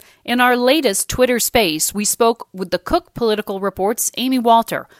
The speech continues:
about how natural disasters can become defining moments for both state politicians and presidents. Plus, we get Amy's perspective on our most pressing midterm questions. We hope you enjoy.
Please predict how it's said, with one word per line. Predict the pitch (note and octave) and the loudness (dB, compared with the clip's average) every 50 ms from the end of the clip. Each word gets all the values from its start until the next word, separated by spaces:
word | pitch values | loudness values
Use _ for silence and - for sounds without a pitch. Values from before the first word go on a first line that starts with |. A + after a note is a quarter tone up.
| _ - | _ -14
about | - E3+ F3+ F3 E3+ - | -6 -2 -2 -2 -2 -2
how | - - - G#3+ A3+ B3 C#4+ | -6 -8 -4 -2 0 0 0
natural | C#4+ C4 A#3 G#3+ G#3+ - G#3+ G3+ | 0 0 -2 -2 -4 -4 -6 -10
disasters | F3+ F#3 F3+ E3+ E3 D3+ D3+ - - - C#3 D3+ D#3 - | -8 -8 -4 -2 -2 -2 -2 -4 -8 -8 -8 -8 -8 -10
can | - F3+ F3+ | -10 -8 -6
become | F3 F3 - - F#3 F3 F3+ E3+ | -6 -8 -6 -4 -6 -4 -4 -6
defining | - - E3+ - - - G3+ F#3+ G#3 A3+ A#3 A3+ A#3 A3 A3 | -8 -8 -10 -10 -6 -4 -4 -2 -2 -2 -4 -4 -4 -4 -4
moments | G3+ F#3 F#3 F#3 E3 C#3 - - - - _ - - _ _ _ - | -2 -2 -2 -2 -4 -6 -4 -6 -6 -6 _ -12 -20 _ _ _ -4
for | - F#3+ | -4 0
both | F3+ F3 C#3+ - | 0 0 -2 -2
state | - - - - A#3 B3 - - | -6 -6 0 0 0 0 0 0
politicians | A3 A3 G#3+ G#3+ G#3 - G3+ F#3 - G3+ F#3+ F#3+ F3 - - | 0 2 2 0 0 -2 -4 -4 -4 -6 -6 -6 -6 -4 -4
and | D#3+ D#3 D#3+ D#3+ | -4 -6 -6 -8
presidents. | - - E3+ D#3 - - C#3 B2+ - - - - - - _ _ _ _ _ - - - _ _ _ | -4 -2 -2 -2 -2 -4 -10 -12 -14 -10 -6 -6 -6 -8 _ _ _ _ _ -20 -20 -20 _ _ _
Plus, | - A3+ A#3 B3 A#3 - - - - - | 4 4 4 6 4 2 0 0 -2 -4
we | G#3+ F#3+ A3+ B3 | -4 -2 -2 -2
get | A3 A3+ A#3 - - | 0 0 0 0 0
Amy's | G#3+ A3+ B3+ C#4 C4 G#3+ E3+ - | -2 -2 0 0 -2 -2 -4 -6
perspective | - F#3 E3+ - - G3 F#3 - - A#3+ A#3+ B3 G#3+ - - | -6 -6 -6 -2 0 0 0 2 2 2 2 2 2 0 -2
on | F3 F3 F3 | -2 0 0
our | E3+ F3 | 0 -2
most | F#3 F3+ F3+ F3 - _ | -2 -2 -4 -4 -6 _
pressing | _ - - - B3 C4 B3 - - D3+ C#3 C#3+ C#3+ D3 | _ -16 -4 0 0 0 0 0 -4 -6 -6 -8 -8 -2
midterm | D#3+ G3 G3+ - F#3 E3+ E3 F#3+ G#3+ | -2 -4 -2 -4 -6 -4 -4 -4 -6
questions. | - - D#3+ D3 - - - C#3+ C3 - - - - - - _ _ _ _ - | -4 -4 -4 -4 -4 -6 -10 -10 -14 -14 -12 -12 -12 -12 -14 _ _ _ _ -12
We | F3 E3+ | -12 -10
hope | - E3 E3+ - | -8 -8 -8 -6
you | - A#3+ | -6 -4
enjoy. | A#3 A3+ G#3 - F#3 D3+ D3 - - | -4 -4 -2 -2 -2 -2 -4 -4 -8